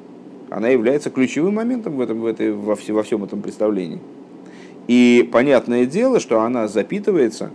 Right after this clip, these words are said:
она обеспечивается вот этой возможностью, э, самых-самых высоких ступеней. С тех ступеней, которые выше света, как он не сходит обычным образом. Несмотря на то, что свет, как он не сходит обычным образом,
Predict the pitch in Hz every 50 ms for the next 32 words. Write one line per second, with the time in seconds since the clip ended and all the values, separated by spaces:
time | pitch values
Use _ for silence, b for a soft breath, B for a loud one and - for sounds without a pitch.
0 | - - 95 104 107 107 101 101 104 104 104 - - 143 147 147 - 120 110 104
1 | 95 92 - 107 101 107 107 110 101 - 104 101 101 98 107 123 165 208 220 190
2 | 120 - - - 101 B B B B B B - - - - - 101 104 - -
3 | - - 160 202 214 196 175 135 - - 170 180 180 185 180 - 139 131 - -
4 | 151 165 160 160 147 - - 160 160 - 117 101 90 82 73 67 - - - -
5 | - - - - - - - - - - - - - - - - - - - -
6 | - - - 160 175 156 - - - - - 117 104 - 156 208 247 254 262 180
7 | - - 123 113 - 135 127 127 123 120 110 110 147 220 233 - - 120 107 -
8 | - 113 147 190 196 - - - - - - - 175 165 156 139 123 - - -
9 | - 156 160 139 - - 139 139 143 156 - - - 131 135 160 160 123 95 90
10 | 80 - - - - - - - - - - - - - - - - - 104 104
11 | 104 113 113 - 120 113 101 95 95 95 - 190 190 - - 101 - - 113 107
12 | - - - - - 98 104 104 104 101 - - 110 107 104 104 107 107 120 117
13 | 117 - 117 117 156 196 190 160 120 110 101